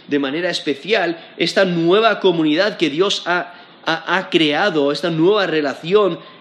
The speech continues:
que hay, y lo que Dios aquí subraya es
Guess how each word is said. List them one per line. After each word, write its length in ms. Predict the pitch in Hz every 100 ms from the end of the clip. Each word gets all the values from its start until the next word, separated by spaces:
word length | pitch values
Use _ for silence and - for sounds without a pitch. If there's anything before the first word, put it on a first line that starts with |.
| -
que 180 | 139 143
hay, 440 | 190 165 143 147 - - - - - - _ _ _ _ _ _ _ _ - _ -
y 60 | 165
lo 100 | 156
que 280 | 156 151 147
Dios 400 | 151 165 - - - - - -
aquí 320 | 139 175 185
subraya 800 | - 147 127 160 202 143 120 131
es 480 | 156 156 - -